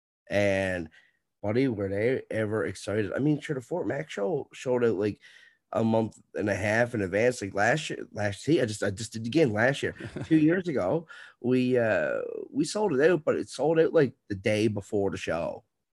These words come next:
Speaker 1: right? Which was a massive accomplishment for us to sell that out, right? Like, like that, like, when we did, 'cause it's a big theater, and we've always wanted to sell it for Mac. We've always had, like, great numbers, but we'd always had, like, uh, maybe fifty seats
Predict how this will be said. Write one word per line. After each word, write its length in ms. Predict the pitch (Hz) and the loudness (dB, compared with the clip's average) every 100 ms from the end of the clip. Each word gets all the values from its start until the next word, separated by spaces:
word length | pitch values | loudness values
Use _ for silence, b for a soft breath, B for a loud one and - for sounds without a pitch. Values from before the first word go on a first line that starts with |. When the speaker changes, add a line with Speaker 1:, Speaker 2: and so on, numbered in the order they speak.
| - | -2
Speaker 1:
right? 200 | 120 175 | 4 4
Which 140 | 180 | 4
was 100 | 220 | 4
a 60 | 208 | 6
massive 460 | 143 147 151 156 131 | 8 6 4 0 -4
accomplishment 580 | - 120 117 - 107 - | 0 0 0 -4 -6 -6
for 80 | |
us 120 | 85 - | -10 -8
to 60 | |
sell 220 | 101 98 | -6 -2
that 120 | 98 101 | 0 2
out, 200 | 98 - | -2 0
right? 240 | 104 151 B B B B | 0 -2 B B B B
Like, 200 | 113 110 85 | -2 -2 0
like 200 | 107 101 | -4 0
that, 240 | 101 90 | 0 0
like, 160 | 92 98 | -2 -6
when 100 | 104 | -6
we 80 | 95 | -6
did, 220 | 87 92 | -4 -6
'cause 120 | 110 101 | -4 -6
it's 120 | 104 | -4
a 40 | |
big 200 | 104 101 | -4 -4
theater, 320 | - 95 98 | -4 -4 -2
and 100 | 98 | -2
we've 100 | 95 | -4
always 200 | 104 98 | -4 -4
wanted 200 | 98 95 | -6 -6
to 60 | - | -8
sell 160 | - 101 | -6 -4
it 140 | 87 | -4
for 100 | 90 | -6
Mac. 160 | 90 98 | -6 -4
We've 160 | 110 | -2
always 200 | 135 123 | 0 0
had, 160 | 123 107 | 0 -2
like, 100 | 95 | -2
great 240 | - 104 | -4 -4
numbers, 220 | 95 98 92 | -4 -6 -6
but 80 | |
we'd 100 | 87 | -10
always 220 | 87 87 - | -8 -10 -12
had, 180 | 82 | -14
like, 160 | 78 - b b b - - | -16 -20 b b b -20 -16
uh, 40 | 80 | -14
maybe 160 | 73 | -12
fifty 340 | - 110 98 - | -10 -10 -10 -12
seats 360 | - - - | -14 -14 -20